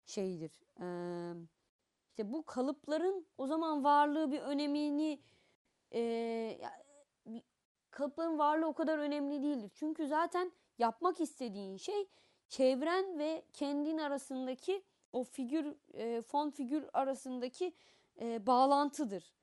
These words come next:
Yani nasıl fon olmadan figür, figür olmadan fon olmazsa, eee, insan o-, olmadan çevre ya da gözlemlediği şey, çevre olmadan da insan olmaz diyerek hani gözlem yapmanın da önemini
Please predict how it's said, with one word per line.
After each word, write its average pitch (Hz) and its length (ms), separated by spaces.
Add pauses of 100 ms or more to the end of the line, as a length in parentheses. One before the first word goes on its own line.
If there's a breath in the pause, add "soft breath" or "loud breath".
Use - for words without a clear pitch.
(380)
Yani 262 240
nasıl 294 340 (120)
fon 277 320
olmadan 254 500
figür, 240 300
figür 254 260
olmadan 262 460
fon 269 200
olmazsa, 294 680 (680)
eee, 226 220
insan 269 420
o-, 302 240 (100)
olmadan 254 500
çevre 214 360
ya 202 120
da 196 120
gözlemlediği 214 720
şey, 330 280 (300 soft breath)
çevre 262 280
olmadan 277 480
da 277 40
insan 285 320
olmaz 277 600 (140)
diyerek 277 460
hani 220 240
gözlem 254 360
yapmanın 240 440
da 226 40
önemini 220 540